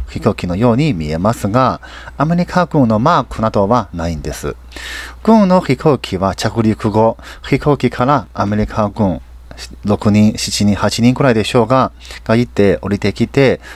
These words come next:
空港の方と話をしました。これは写真も撮られていますので、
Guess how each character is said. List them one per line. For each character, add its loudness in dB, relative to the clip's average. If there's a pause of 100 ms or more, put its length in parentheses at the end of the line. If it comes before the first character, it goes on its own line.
(140)
空 0
港 2
の 2
方 -2
と 0
話 -6
を -8
し -6
ま -2
し -6
た。 -2 (420)
こ -2
れ 4
は 2
写 -2
真 -2
も 0
撮 -6
ら -2
れ -6
て -6
い -4
ま -2
す -2
の 2
で、 2